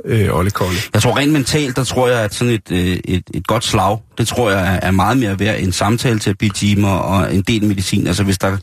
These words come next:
Speaker 1: Det tror jeg, du har
Speaker 2: Øh, nu
Speaker 1: fuldstændig
Speaker 2: tror jeg, nu er vi i Danmark,
Speaker 1: ret.
Speaker 2: der ved jeg, der er på plejehjemmene. Jeg, og jeg ved godt, det kan være en, en, en, en forfærdelig og måske til sædeværende modbydelig tanke,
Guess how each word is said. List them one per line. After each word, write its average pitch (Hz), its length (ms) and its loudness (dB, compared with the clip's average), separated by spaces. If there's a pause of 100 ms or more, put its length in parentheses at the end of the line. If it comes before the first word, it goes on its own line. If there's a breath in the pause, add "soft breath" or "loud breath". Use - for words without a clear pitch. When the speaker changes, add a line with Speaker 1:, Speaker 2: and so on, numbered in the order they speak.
(120)
Speaker 1:
Det 135 200 2
tror 101 320 -2
jeg, 123 100 2
du 127 40 2
har 113 240 0 (140)
Speaker 2:
Øh, 107 140 2 (100)
nu 92 60 0
Speaker 1:
fuldstændig 82 340 0
Speaker 2:
tror 143 200 2
jeg, 123 120 0
nu 143 140 2
er 143 40 0
vi 135 120 0
i 123 40 0
Danmark, 135 340 0
Speaker 1:
ret. - 60 -18
Speaker 2:
der 135 80 -2
ved 127 100 0
jeg, 104 140 0
der 110 60 -2
er 107 40 -4
på 120 80 -4
plejehjemmene. 107 540 0
Jeg, 113 240 0
og 139 120 0
jeg 131 120 0
ved 165 120 0
godt, 147 220 -2
det 139 80 -4
kan 123 120 -2
være 107 280 0
en, 104 220 2
en, 92 240 0
en, - 240 0
en 90 200 -2
forfærdelig 156 680 -2
og 85 140 0
måske 101 300 0
til 107 140 0
sædeværende 104 500 0
modbydelig 110 580 0
tanke, 120 320 -2